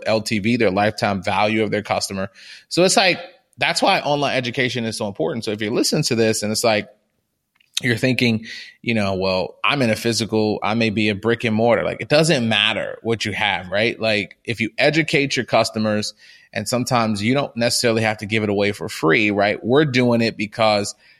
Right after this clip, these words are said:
you know, that's just one of our things. We're just like, "Listen, you know, there's gonna be some courses we're gonna charge for depending on, like, the,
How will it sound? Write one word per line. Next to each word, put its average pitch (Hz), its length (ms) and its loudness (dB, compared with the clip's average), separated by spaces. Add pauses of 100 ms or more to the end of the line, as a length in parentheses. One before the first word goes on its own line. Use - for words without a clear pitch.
(160)
you 110 120 -4
know, 104 120 2
that's 120 220 2
just 117 240 -2
one 113 240 2
of 117 100 2
our 110 220 6
things. 127 320 0
We're 107 80 0
just 101 240 -2
like, 104 180 -2
"Listen, 127 440 -2 (200)
you 110 140 -2
know, 107 300 2
there's 123 220 0
gonna 123 180 0
be 110 140 2
some 139 300 2
courses 101 560 0
we're 104 120 -2
gonna 98 240 -2
charge 101 340 2
for 107 180 0
depending 101 380 -4
on, 98 140 -2
like, 95 180 -2
the, 92 220 -6